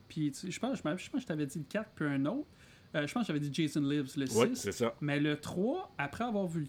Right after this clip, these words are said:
Speaker 1: quatre, il y a des trucs que j'apprécie plus du trois, là. Justement, le, le fait que Jason, il est un petit peu plus un stalker,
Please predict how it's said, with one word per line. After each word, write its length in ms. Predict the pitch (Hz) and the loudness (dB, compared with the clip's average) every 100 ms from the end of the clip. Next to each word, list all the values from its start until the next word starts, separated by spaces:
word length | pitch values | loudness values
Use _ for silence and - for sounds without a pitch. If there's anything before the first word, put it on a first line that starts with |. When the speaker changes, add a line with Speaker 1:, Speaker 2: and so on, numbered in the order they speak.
| - | -2
Speaker 1:
quatre, 320 | 214 254 277 - - - - | -2 -2 -4 -14 -20 -20 -2
il 80 | 151 | 0
y 40 | |
a 40 | |
des 300 | 147 151 147 - - | 4 4 4 0 -6
trucs 220 | 240 214 | -4 0
que 140 | 151 | 0
j'apprécie 480 | 135 147 - 151 - | 0 -2 -2 -4 -4
plus 240 | 170 190 | -2 -2
du 140 | 143 - | -2 -8
trois, 320 | 110 160 180 | -6 -2 0
là. 160 | 170 151 | 2 0
Justement, 300 | 139 151 180 | 0 0 2
le, 200 | 165 139 | 2 2
le 160 | 135 131 | 2 0
fait 260 | - 180 | -4 -4
que 180 | - 147 | -2 -4
Jason, 400 | 139 143 131 185 | 0 0 2 0
il 60 | 185 | 0
est 120 | 147 | 0
un 80 | 143 | 0
petit 140 | 131 - | -2 -4
peu 80 | 147 | -2
plus 380 | 170 165 - - | -2 -4 -8 -8
un 180 | 147 135 | -6 -4
stalker, 840 | 131 - 165 139 123 156 165 165 | -6 -4 -2 0 -2 -2 0 0